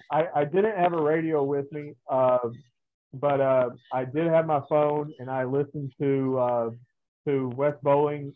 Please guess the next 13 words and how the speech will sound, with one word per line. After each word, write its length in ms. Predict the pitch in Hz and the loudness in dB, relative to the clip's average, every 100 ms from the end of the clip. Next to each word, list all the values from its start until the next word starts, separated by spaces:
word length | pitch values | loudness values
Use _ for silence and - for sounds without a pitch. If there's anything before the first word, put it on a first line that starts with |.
| _ | _
and, 600 | 120 123 120 120 117 123 _ | -8 -4 -4 -4 -6 -12 _
uh, 340 | 123 113 113 110 - 127 | -2 0 0 -2 -4 -4
Eddie 200 | 143 139 | -4 -2
Carvacho. 840 | 147 135 131 135 135 143 147 147 - _ _ _ - | 0 2 2 2 2 0 0 -4 -12 _ _ _ -16
I 60 | |
believe 260 | 117 139 143 | -6 -4 0
Eddie 240 | 139 139 | 0 0
was 180 | 135 127 131 | -2 -4 -4
there. 320 | 131 135 139 _ _ _ _ _ - | -4 -4 -8 _ _ _ _ _ 0
Uh, 260 | 127 127 139 | 2 2 -2
excuse 340 | - 180 165 | -4 -2 0
me, 100 | 117 | -2
actually, 540 | 117 147 - 123 123 | -2 -4 -2 -4 -4